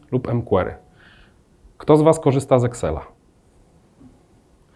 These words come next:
Z pivotów, z tabeli, z łączenia źródeł danych? To tam również obowiązuje język M query.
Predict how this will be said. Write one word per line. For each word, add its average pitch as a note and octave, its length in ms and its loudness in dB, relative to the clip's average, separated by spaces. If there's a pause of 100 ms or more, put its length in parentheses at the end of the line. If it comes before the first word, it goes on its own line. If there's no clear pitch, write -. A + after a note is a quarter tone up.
(240)
Z - 100 -14
pivotów, B2 540 2
z - 240 -16
tabeli, A#2 600 2
z A2+ 60 -6
łączenia A2+ 420 -4
źródeł A2+ 300 -2
danych? C3 460 0 (1080)
To C#3 80 4
tam D3 160 6
również D3 300 2
obowiązuje C3+ 380 0
język B2 240 0
M A2 120 -2
query. F2 280 -4